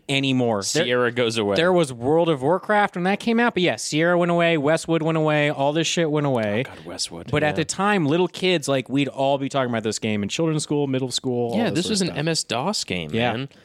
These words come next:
Speaker 2: This is, I fucking booted this thing up. I, uh, this, they have so many funny things, but one of the, one of the things that I love about this game, 'cause the game starts.
Speaker 1: Right.
Speaker 2: And it is the, the single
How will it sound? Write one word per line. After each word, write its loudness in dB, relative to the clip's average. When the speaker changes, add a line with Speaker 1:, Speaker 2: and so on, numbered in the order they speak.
Speaker 2:
This -4
is, -2
I -2
fucking -4
booted -2
this -2
thing -2
up. -2
I, -2
uh, 0
this, -2
they -2
have -8
so 0
many 0
funny -2
things, -2
but -2
one 0
of 0
the, 0
one -8
of -2
the -6
things -4
that -2
I 0
love 0
about -2
this -6
game, -6
'cause -4
the -2
game 0
starts. -4
Speaker 1:
Right. -6
Speaker 2:
And -2
it 0
is -2
the, -6
the 0
single -2